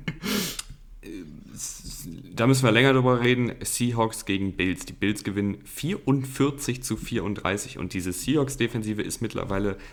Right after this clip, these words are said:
historisch schlecht, was, ähm, die durchschnittlichen Yards pro Spiel, die durchschnittlichen zugelassenen Yards pro Spiel und zugelassenen Punkte pro Spiel angeht.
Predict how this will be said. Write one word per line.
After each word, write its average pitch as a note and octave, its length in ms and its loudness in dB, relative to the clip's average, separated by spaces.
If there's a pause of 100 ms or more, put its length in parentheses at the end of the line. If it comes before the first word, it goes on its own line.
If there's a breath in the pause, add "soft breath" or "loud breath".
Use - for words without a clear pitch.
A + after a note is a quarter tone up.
(100)
historisch - 1160 -2
schlecht, - 640 -2
was, G2 480 -2
ähm, F#2+ 320 -2 (300 loud breath)
die F#2 80 -2
durchschnittlichen G#2+ 640 0
Yards F#2 480 0 (100)
pro G#2+ 160 -6
Spiel, - 300 -10 (320)
die G2 80 0
durchschnittlichen G#2+ 480 2
zugelassenen G#2+ 720 0
Yards F#2+ 320 -2
pro - 180 -6
Spiel A2 480 -2 (240 loud breath)
und F#2+ 180 -4
zugelassenen G2+ 600 -4
Punkte G3 300 2
pro - 180 -8
Spiel E2+ 300 -4
angeht. E2 460 -6